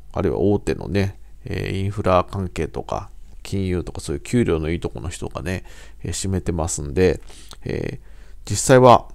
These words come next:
平均を押し上げてるそういうね、高給取りはいますけど、まあ、今の日本の標準的な給料っていうのはね、もう本当安いと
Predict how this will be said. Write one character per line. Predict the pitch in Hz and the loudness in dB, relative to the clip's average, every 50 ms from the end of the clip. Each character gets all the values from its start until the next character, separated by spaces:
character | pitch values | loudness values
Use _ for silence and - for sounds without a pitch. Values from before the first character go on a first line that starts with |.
| - - | -6 2
平 | - 131 131 | 6 6 6
均 | 131 - 135 135 135 | 6 4 4 6 6
を | 127 127 | 8 6
押 | 120 - | 6 8
し | - | 8
上 | 131 131 | 8 10
げ | 131 123 | 8 8
て | 123 117 107 | 8 6 4
る | 98 | 4
そ | 98 - - 107 | 4 2 4 4
う | 110 | 4
い | 107 | 4
う | 104 104 | 4 2
ね、 | 107 113 | 0 0
高 | - - 120 110 | 0 0 0 0
給 | - - 123 - | 2 2 2 2
取 | - 104 92 | 2 2 2
り | 92 | 4
は | 90 92 | 2 2
い | 95 | 2
ま | 101 107 107 | 2 2 2
す | - - | 2 0
け | - 95 85 | 0 2 4
ど、 | 92 101 107 87 - - - - - - - - - - - - - - - - - | 6 6 6 6 4 0 -8 -16 -16 -16 -16 -16 -16 -16 -16 -16 -16 -16 -12 -6 -2
ま | 110 101 | 0 2
あ、 | |
今 | 101 123 156 160 139 | 2 4 4 4 4
の | 110 101 92 | 4 4 2
日 | 90 95 | 0 0
本 | 104 117 131 127 120 113 | 0 2 2 2 2 2
の | 117 | 0
標 | 110 - 127 123 120 | 0 4 4 4 4
準 | 127 135 131 127 | 4 4 2 4
的 | 139 131 131 127 | 2 2 2 2
な | 123 120 | -2 -2
給 | - - - - 139 | -2 -4 -2 0 0
料 | 123 104 | 2 0
っ | - | 0
て | - - | -2 -6
い | 62 | -8
う | |
の | 57 | -8
は | 55 57 | -8 -6
ね、 | 82 87 | -6 -6
も | 82 85 | -6 -6
う | 85 - | -6 -6
本 | 98 110 | -4 -2
当 | - 117 | -2 0
安 | 98 90 90 98 101 - - - 202 | 0 0 -2 -2 -2 -2 0 0 0
い | 151 - | 0 -2
と | - - | -4 -8